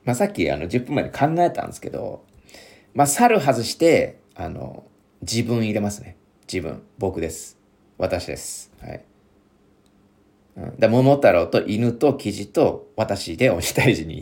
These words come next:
行きます。はい。で、<laughs> 「なんで？」って聞-、聞かれたら、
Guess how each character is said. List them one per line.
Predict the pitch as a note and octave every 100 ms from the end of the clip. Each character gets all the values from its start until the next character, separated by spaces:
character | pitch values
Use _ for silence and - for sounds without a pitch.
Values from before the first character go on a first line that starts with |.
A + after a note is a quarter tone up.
| -
行 | F2
き |
ま | D#2+
す。 | - - _ -
は | F2
い。 | D#2+ - - - _ _ - _ - - - _ _
で、 | - - C#3
<laughs> | -
「な | D#3
ん | D3
で？」 | G2 F#2
っ |
て | -
聞-、 | - - _ _ -
聞 | -
か | F#2+
れ | F2+
た | F2
ら、 | B2+ A2+ E2+